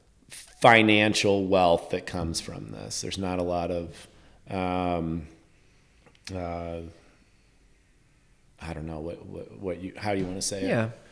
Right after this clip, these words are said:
Speaker 1: Um, it's not, it's not like a big, car-, it's not like a great career move. It's not like climbing a ladder.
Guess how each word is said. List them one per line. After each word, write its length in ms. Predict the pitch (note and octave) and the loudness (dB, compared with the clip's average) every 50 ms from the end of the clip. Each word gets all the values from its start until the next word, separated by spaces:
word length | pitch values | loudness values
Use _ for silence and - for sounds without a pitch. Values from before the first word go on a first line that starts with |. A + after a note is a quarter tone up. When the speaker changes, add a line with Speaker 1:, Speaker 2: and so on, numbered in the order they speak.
| - - - - - | -20 -20 -18 -4 0
Speaker 1:
Um, 300 | B2+ A2+ A2+ G#2 G2+ - - - - - - | 4 4 4 4 2 -2 -6 -12 -18 -10 -6
it's 140 | B2+ - - | -4 2 6
not, 160 | F#3 F#3 E3 D#3 | 6 8 8 6
it's 80 | C3 D#3+ | 6 8
not 80 | E3+ | 8
like 160 | D#3 C#3+ - | 8 8 8
a 40 | C3 | 4
big, 440 | G#2 F2 G2 G2+ G2+ B2 A#2 G2+ F2+ | 0 -2 -4 2 4 4 4 4 2
car-, 180 | - - - A2+ | 0 -2 -2 -2
it's 120 | A#2 - | 0 4
not 60 | D#3+ D3 | 4 4
like 100 | A#2+ G#2 | 4 2
a 40 | F2+ | 0
great 340 | D#2 G2 F#2+ F#2+ F2 D#2+ E2 | 0 2 2 2 2 2 -2
career 420 | - - F2 D#2+ F#2 G2+ G#2+ A2 | -4 -4 -2 0 4 4 4 4
move. 580 | G2+ E2 C#2+ C2 - - D2+ F#2 - - - - - - - - _ _ - | 4 2 -2 -4 -6 -8 -10 -10 -12 -16 -18 -20 -20 -20 -20 -20 _ _ -14
It's 120 | - - - | -8 -4 0
not 220 | A2+ G#2 G2+ G#2+ | 0 0 0 0
like 200 | A2 F2+ B2 - | 0 -2 -2 -4
climbing 420 | - - G2 F2+ F#2 F#2+ F2+ E2 | -4 -4 -4 -2 -2 -2 -2 -2
a 60 | D2 C#2+ | -2 -4
ladder. 600 | C#2+ D2+ E2 E2+ F#2 F#2 D#2+ C2+ A#1+ D#2 A2 | -4 -4 -2 -2 -2 -2 -2 -2 -4 -4 -6